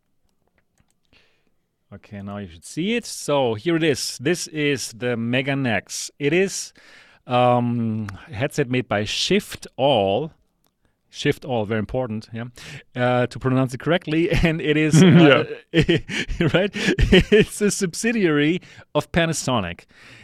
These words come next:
Speaker 1: which is great, which means, okay, there is money involved, right? So it's not just, just this complete startup, which nobody knows. There's Panasonic behind them, and Panasonic is a huge Japanese corporation, obviously. We all know them. And yeah, they're working on this year, what you see here, the new,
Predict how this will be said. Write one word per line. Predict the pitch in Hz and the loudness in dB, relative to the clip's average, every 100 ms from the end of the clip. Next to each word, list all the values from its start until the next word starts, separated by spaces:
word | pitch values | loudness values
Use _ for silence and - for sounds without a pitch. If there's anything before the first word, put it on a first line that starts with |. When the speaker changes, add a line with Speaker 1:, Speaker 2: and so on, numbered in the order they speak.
| - _ | -20 _
Speaker 1:
which | 151 170 | 0 0
is | 160 | 0
great, | 143 123 101 | 2 2 2
which | 117 180 | -2 -2
means, | 170 | -2
okay, | 147 - | -2 -2
there | 135 143 | 2 2
is | 139 120 | 2 0
money | 123 127 | -2 0
involved, | 117 95 101 90 85 - | -2 0 -2 -2 -6 -8
right? | 98 107 | -6 -4
So | 120 | -4
it's | 117 - | -6 -4
not | 143 - | -6 -4
just, | 135 - - | -6 -6 -4
just | 135 - | -4 -2
this | 127 - | -8 -6
complete | 117 - 143 160 | -6 -4 -6 -6
startup, | - 143 147 160 - - _ _ _ | -2 0 2 0 -2 -16 _ _ _
which | 131 131 | -6 0
nobody | 143 143 139 | 2 2 2
knows. | 135 147 147 | 2 0 -2
There's | 123 123 | -4 -4
Panasonic | - 131 - 147 151 | -2 -4 0 0 0
behind | 139 123 135 127 | -2 -2 -2 -2
them, | 131 127 131 | -2 -2 -4
and | 117 110 | -6 -6
Panasonic | 127 117 127 | -6 -2 -2
is | 113 | -2
a | 110 | -4
huge | - - 139 131 - | -8 -2 0 0 -2
Japanese | - 107 107 104 | -4 -2 -2 -4
corporation, | - 113 104 110 113 101 | -6 -4 -2 -2 -2 -4
obviously. | 107 92 90 90 | -4 -4 -8 -6
We | 104 | -4
all | 104 95 | -2 -2
know | 90 | -4
them. | 90 82 _ - - - - - - - | -8 -14 _ -20 -20 -20 -20 -20 -18 0
And | 156 170 165 | 2 2 0
yeah, | 254 240 139 | 2 2 0
they're | 123 180 190 | 2 2 4
working | 202 208 | 2 0
on | 180 170 | -2 -2
this | 220 247 - | -2 -4 -4
year, | 143 135 | -2 0
what | 160 | 0
you | 160 | -2
see | - 226 247 | -4 -2 -2
here, | 175 120 101 98 | -2 -2 0 0
the | 107 | -2
new, | 127 139 160 185 185 | -2 0 2 2 -2